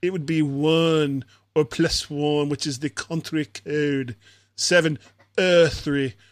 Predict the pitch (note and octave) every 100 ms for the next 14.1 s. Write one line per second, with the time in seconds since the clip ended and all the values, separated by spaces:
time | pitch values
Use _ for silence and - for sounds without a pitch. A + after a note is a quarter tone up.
0 | _ - E3 F3 E3+ D#3+ - D#3 - D#3
1 | D3+ D3 D3+ C#3+ - _ _ _ A#3+ G#3
2 | F3 - - - D3 C#3+ B2+ A2 - _
3 | _ E3 F3 F3+ B3+ A#3 B3+ C#4 E3 -
4 | G3+ F#3 D#3 - - - - E3 C#3 -
5 | - _ - C#3+ D#3+ E3+ E3+ E3 D#3 D#3
6 | D3+ - E3 - D#3 D#3 D#3 D3 C#3 -
7 | _ _ _ - E3 - F3 D#3+ D3+ D3+
8 | D3 D3 D3 C#3 B2 - C#3+ C3 - -
9 | _ _ C#3+ D#3 D#3+ D3 C#3 - E3+ D#3+
10 | D#3+ D3 C#3 C3 D#3+ E3 D#3 D3 - -
11 | C#3+ C#3 B2+ - _ _ - D#3 D3 -
12 | _ - D3 - - D#3 - - - _
13 | _ _ _ C#3 D3+ D#3 C#3+ - D#3 D3